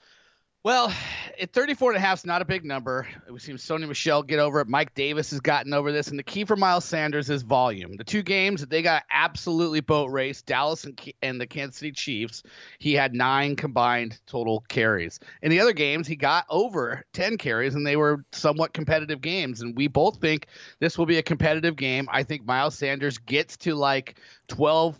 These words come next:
plus carries in this game. Maybe not a whole lot more than that, but I think that will be enough for him to inch over this number, which I think is a very well set line. I will say he gets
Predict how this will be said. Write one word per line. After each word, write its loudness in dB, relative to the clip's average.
plus -2
carries 0
in -2
this -4
game. 0
Maybe 2
not 2
a 2
whole 2
lot 0
more 0
than -4
that, -2
but 0
I 2
think -2
that 2
will 4
be 2
enough 4
for -2
him -2
to -6
inch 0
over 4
this -4
number, 2
which 0
I 0
think -4
is 0
a 2
very 2
well 2
set 0
line. 2
I 2
will 0
say -4
he -4
gets -8